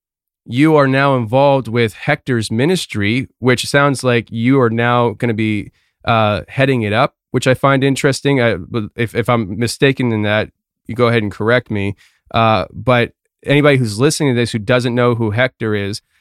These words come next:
uh, he's from episode two twenty-seven. It was a member show, and it was a very fascinating show because Hector, um, very much believes,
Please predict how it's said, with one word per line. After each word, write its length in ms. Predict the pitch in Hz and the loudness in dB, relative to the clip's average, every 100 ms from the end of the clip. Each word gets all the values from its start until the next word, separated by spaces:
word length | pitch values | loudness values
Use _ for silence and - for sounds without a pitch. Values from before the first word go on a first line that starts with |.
| _ | _
uh, 180 | - 107 | -2 0
he's 180 | 123 139 | 2 0
from 180 | - 123 | 0 -2
episode 540 | 127 131 113 123 110 - | -2 -2 -2 0 0 -2
two 220 | - 135 | -2 -2
twenty-seven. 920 | - 127 107 98 - 139 120 107 104 - _ 113 | 0 0 0 -4 0 2 2 0 -4 -8 _ -4
It 80 | |
was 120 | 113 107 | -2 0
a 40 | |
member 360 | 107 135 143 131 | 2 2 2 0
show, 500 | - 110 101 98 - | 0 -2 0 -2 -4
and 340 | 120 117 110 95 | -2 0 -2 -2
it 140 | 120 | -2
was 360 | 120 117 110 - _ _ _ | 0 0 -2 -6 _ _ _
a 100 | 110 | -4
very 580 | 95 92 135 170 151 117 | -4 0 2 4 4 0
fascinating 720 | - 120 120 - 113 107 98 | 0 0 0 -2 -4 -2 -4
show 340 | - 113 107 | -4 0 0
because 380 | 101 101 117 101 | -2 0 0 0
Hector, 640 | - 147 - 127 113 110 - _ _ - | -2 -2 -2 -2 0 -2 -6 _ _ -2
um, 360 | 110 107 95 - | 0 0 -2 -8
very 500 | 104 110 143 175 185 | -8 0 2 2 2
much 300 | 147 135 - | 2 0 -2
believes, 640 | 127 117 113 110 107 - | -2 0 0 -2 -4 -8